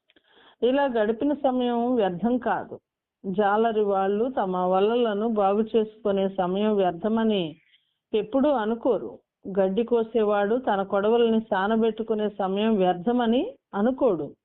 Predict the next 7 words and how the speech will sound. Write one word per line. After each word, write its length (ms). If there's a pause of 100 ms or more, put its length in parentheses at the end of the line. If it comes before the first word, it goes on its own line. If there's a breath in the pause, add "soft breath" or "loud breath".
(560)
పట్టణాల్లో 680
నివసించే 640
వాళ్ళు 680
ఇస్సాకులాగా 840
సాధ్యమైన 760
అన్ని 600
సార్లు 760